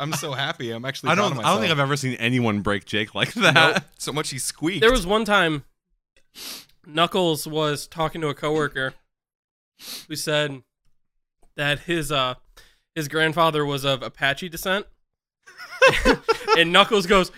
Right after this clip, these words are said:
Speaker 3: "Your grandpa was a helicopter?" <laughs> And I swear to God, I couldn't breathe for a good five minutes.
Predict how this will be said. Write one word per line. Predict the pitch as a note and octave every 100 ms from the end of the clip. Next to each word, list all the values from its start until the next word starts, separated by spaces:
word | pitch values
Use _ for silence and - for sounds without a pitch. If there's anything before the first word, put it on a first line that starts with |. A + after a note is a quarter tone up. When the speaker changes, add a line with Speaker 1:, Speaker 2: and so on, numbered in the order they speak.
| -
Speaker 3:
"Your | G3
grandpa | E3+ A#3 B3+
was | D4 A3+
a | G3
helicopter?" | F#3 G#3+ A3 B3+ C4 C#4+ D4+ D4+
<laughs> | _ - - - - F3+ - - - - - - _ _ _ _ _
And | F#3 F3
I | C#3+ E3+
swear | - F#3+ G3+
to | F#3
God, | D#3+ D#3 C#3
I | C#3 D#3
couldn't | - F#3+ E3+ D#3+
breathe | D#3 D3+ F4+
for | E3 D3+
a | C#3+
good | C#3+ D#3
five | - E3 D3 C#3
minutes. | C3+ B2 -